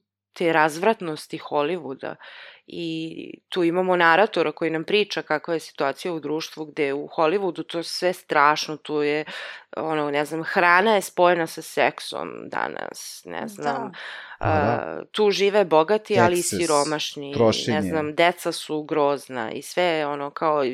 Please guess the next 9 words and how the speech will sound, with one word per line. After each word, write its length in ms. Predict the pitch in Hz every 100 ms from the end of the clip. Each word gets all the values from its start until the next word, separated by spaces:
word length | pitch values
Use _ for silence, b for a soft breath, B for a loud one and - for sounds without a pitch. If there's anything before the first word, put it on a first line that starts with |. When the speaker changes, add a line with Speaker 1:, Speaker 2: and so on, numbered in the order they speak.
| 139 -
Speaker 1:
pije 180 | 185
se 380 | 175 180 170 160
milkshake 560 | 160 165 165 - 160 156
sa 140 | -
kečapom, 800 | 156 156 139 - 143 - 135 113
Speaker 3:
Tako 320 | 98 92 -
je. 60 | 92
Speaker 1:
<laughs> 60 |
ne 80 | -